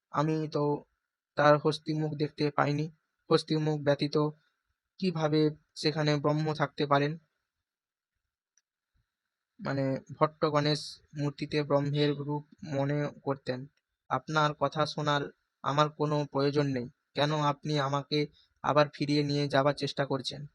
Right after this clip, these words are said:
মুদিরথ উত্তর দিলেন, "আপনাকে অবশ্যই আপনার ভুল ধারণা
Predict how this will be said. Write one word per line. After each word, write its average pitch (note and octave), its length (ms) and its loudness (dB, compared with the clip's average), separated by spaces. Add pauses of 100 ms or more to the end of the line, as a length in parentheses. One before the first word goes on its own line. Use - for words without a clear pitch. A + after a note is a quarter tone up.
(420)
মুদিরথ D3+ 560 4
উত্তর D3 380 -4
দিলেন, D3 320 -2 (1120)
"আপনাকে D3 380 0
অবশ্যই D3 580 0
আপনার D3 400 0
ভুল D3+ 340 -4
ধারণা D3 320 2